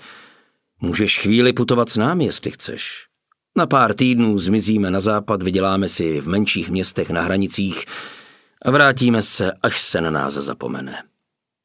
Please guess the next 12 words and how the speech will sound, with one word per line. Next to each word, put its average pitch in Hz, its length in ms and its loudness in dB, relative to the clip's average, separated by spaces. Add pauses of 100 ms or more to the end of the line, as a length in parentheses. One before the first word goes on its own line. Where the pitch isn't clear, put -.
(960)
Byla 131 220 2
to 101 240 0
lákavá 78 520 -2
představa. - 520 -8 (680)
A 98 120 0
Robertovi 127 520 2
se 123 240 0
na 110 160 2
okamžik 113 480 -2
před - 260 -6
očima 101 580 0
zjevil 95 320 0